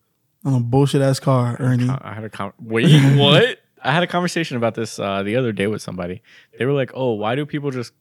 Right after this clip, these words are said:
Speaker 2: cut off their mufflers?" Like, she had a friend who cut off his entire, like, he did a cat delete, cut off the catalytic converter and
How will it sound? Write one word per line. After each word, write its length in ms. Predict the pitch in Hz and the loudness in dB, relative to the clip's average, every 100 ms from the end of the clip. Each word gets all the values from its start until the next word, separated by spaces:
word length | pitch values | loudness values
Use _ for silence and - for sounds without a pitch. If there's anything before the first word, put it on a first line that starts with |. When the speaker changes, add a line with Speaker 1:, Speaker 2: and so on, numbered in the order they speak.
| _ | _
Speaker 2:
cut 240 | - 110 | -8 -6
off 240 | 104 107 - | -4 -6 -10
their 140 | 101 | -12
mufflers?" 500 | 92 95 - 98 95 | -12 -14 -14 -18 -16
Like, 160 | 95 - - | -18 -18 -18
she 300 | - 113 113 | -10 -8 -6
had 220 | 107 104 | -8 -10
a 40 | |
friend 360 | - 98 104 123 _ _ _ | -10 -12 -10 -12 _ _ _
who 120 | - | -20
cut 220 | - 101 | -10 -6
off 180 | 98 98 | -6 -6
his 140 | 95 | -12
entire, 360 | 95 92 101 92 | -12 -8 -8 -6
like, 160 | 107 - | -8 -6
he 120 | 147 | -4
did 120 | 147 | -2
a 60 | 110 | -2
cat 280 | - 135 - | -2 -4 -2
delete, 360 | 101 92 - _ _ _ _ - | -6 -6 -12 _ _ _ _ -6
cut 160 | 117 | -4
off 80 | 113 | -4
the 80 | 110 | -4
catalytic 420 | 131 120 123 120 | -6 -2 -4 -4
converter 360 | 113 110 113 | -8 -4 -2
and 120 | 107 | -4